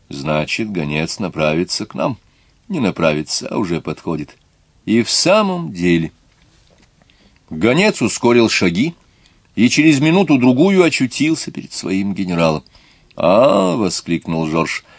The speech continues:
это ты? Иду на штурм». Генерал наклонился к гонцу.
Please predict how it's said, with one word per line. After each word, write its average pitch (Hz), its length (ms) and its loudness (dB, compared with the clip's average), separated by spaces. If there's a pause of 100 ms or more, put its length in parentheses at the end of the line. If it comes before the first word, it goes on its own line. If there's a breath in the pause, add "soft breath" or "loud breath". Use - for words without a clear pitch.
(120)
это 104 520 2
ты? 156 480 2 (460 soft breath)
Иду 135 500 6
на 113 220 2
штурм». 95 580 -4 (520 soft breath)
Генерал 80 540 -2
наклонился 80 680 -4
к 76 60 -10
гонцу. 80 600 -4